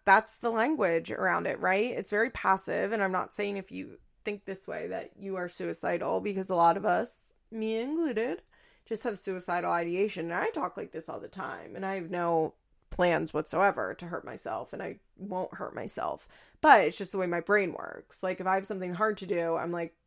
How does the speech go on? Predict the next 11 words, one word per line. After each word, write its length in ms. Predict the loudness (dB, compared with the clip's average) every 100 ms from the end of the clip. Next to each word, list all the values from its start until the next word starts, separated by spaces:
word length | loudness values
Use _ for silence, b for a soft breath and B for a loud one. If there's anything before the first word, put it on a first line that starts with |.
| _ _ -12
"I 80 | -8
think 160 | -6
I'm 120 | -8
just 140 | -10 -12
gonna 140 | -12
kill 240 | -12 -10 -8
myself 440 | -8 -8 -10 -10
instead." 520 | -14 -12 -8 -8 -8 b b b b _ _ _ -18 -18 -20 -8
When 200 | 4 8
I 100 | 8
found 180 | 6